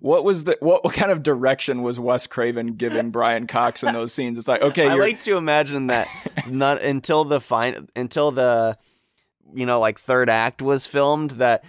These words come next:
Speaker 2: they were given no indication of what the premise of the movie was. Like,
Speaker 1: <laughs>
Speaker 2: both the dad character that you just mentioned and the, like, the,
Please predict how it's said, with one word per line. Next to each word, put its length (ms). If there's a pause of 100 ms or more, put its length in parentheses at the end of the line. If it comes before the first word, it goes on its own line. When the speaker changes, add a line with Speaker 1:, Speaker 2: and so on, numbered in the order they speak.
(160)
Speaker 2:
they 160
were 120
given 420
no 240
indication 580
of 140
what 240
the 80
premise 540
of 100
the 120
movie 360
was. 340
Like, 200 (180)
Speaker 1:
<laughs> 60
Speaker 2:
both 320
the 160
dad 460
character 500
that 140
you 40
just 180
mentioned 480
and 460
the, 380 (260)
like, 220
the, 560